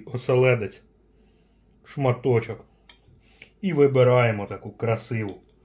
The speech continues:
смачну цибульку. Ось так. І робимо далі за таким алгоритмом.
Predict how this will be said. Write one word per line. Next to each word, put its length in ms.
смачну 460
цибульку. 560
Ось 340
так. 400
І 360
робимо 520
далі 340
за 240
таким 460
алгоритмом. 840